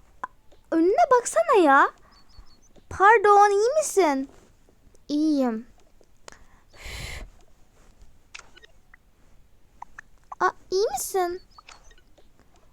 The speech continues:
İyiyim. Biraz sakar sanırım arkadaş.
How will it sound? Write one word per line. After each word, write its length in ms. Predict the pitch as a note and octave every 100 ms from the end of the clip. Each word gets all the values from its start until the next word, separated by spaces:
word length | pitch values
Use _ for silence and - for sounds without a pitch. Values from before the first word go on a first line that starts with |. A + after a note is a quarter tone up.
| _ -
İyiyim. 640 | F#4+ F#4+ E4+ E4 E4 - - - -
Biraz 320 | D#4 D4+ D#4
sakar 360 | - D4 - E4
sanırım 380 | - B3+ A#3+ A#3
arkadaş. 360 | A#3+ C#4 C4+